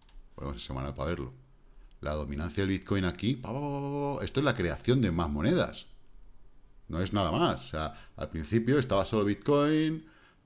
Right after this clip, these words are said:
pa, venga, nace Ethereum y Bitcoin hizo plom. ¿Veis esta caída? Nacimiento de Ethereum. Eh,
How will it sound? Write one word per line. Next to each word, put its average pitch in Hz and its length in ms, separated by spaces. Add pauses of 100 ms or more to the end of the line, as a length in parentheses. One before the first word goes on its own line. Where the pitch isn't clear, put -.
(200)
pa, 120 420
venga, 110 280
nace 101 240
Ethereum 131 420
y 95 80
Bitcoin 92 360
hizo 87 200
plom. 165 300 (500)
¿Veis 123 200
esta 135 260
caída? 151 360 (140)
Nacimiento 98 440
de 113 80
Ethereum. 85 380 (120)
Eh, 90 720